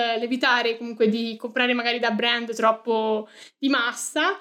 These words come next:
e cercare magari il thrift, cercare, mi piace trovare delle ragazze spesso su Instagram che producono i loro vestiti e fare, promuovere i loro, ehm, le loro attività, <clears throat> perché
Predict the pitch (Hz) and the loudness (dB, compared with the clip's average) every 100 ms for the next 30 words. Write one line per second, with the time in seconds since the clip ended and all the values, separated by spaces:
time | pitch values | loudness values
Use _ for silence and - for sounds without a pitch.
0 | - - - - 254 262 269 269 247 240 | -12 -20 -18 -6 -4 -2 -2 -2 0 0
1 | 226 226 226 - 294 285 - 262 254 247 | 0 0 -2 4 4 4 0 2 2 -2
2 | 233 226 226 226 226 233 247 226 247 233 | 0 2 2 0 -4 0 0 2 0 0
3 | 226 226 226 226 226 226 233 254 247 247 | 0 2 2 0 0 0 0 -2 -2 -4
4 | 254 226 247 254 240 233 240 233 226 247 | -4 -2 -2 2 0 0 0 -2 0 -2
5 | 254 247 226 226 226 226 - 302 277 262 | 0 0 0 -2 -2 -4 0 2 2 0
6 | 269 254 233 220 220 - 262 262 254 262 | -2 0 0 0 -4 -4 0 2 2 0
7 | 254 262 262 262 262 247 240 233 233 247 | 0 0 0 0 -2 -2 -2 -4 -2 0
8 | 254 254 240 - 277 302 - 302 294 269 | 0 -4 -8 2 4 4 0 0 2 2
9 | 247 240 240 240 | -2 0 2 2